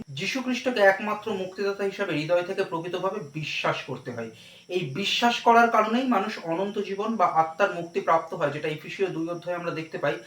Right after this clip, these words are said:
যে বিশ্বাসেই অনুগ্রহেই মানুষ পরিত্রাণ পায়। এটা কোনো কর্মের ফল না, এটা ঈশ্বরের দান, যাতে কেউ শ্লাঘা, অর্থাৎ এখানে শ্লাঘা শব্দটার অর্থ হচ্ছে গর্ব,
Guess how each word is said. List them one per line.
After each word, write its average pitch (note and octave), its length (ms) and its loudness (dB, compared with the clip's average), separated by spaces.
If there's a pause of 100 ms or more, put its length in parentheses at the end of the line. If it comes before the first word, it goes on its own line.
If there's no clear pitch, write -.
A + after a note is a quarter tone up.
(300)
যে F#3+ 120 0
বিশ্বাসেই G#3+ 840 0
অনুগ্রহেই A3 720 0 (340)
মানুষ F3+ 320 -2
পরিত্রাণ F#3+ 420 -2
পায়। D#3 320 2
এটা F3+ 160 -2
কোনো G3 240 -4
কর্মের G3 600 2
ফল F#3 260 4
না, C#3+ 320 0 (280)
এটা G3 280 6
ঈশ্বরের A#3+ 540 2
দান, E3+ 260 4
যাতে D#3 240 -2
কেউ G3+ 180 0
শ্লাঘা, D3 680 0
অর্থাৎ D3+ 280 -2
এখানে F3 240 -2
শ্লাঘা F3 380 0
শব্দটার F#3 440 0
অর্থ F3 200 0
হচ্ছে F3+ 240 -6
গর্ব, C#3+ 560 -2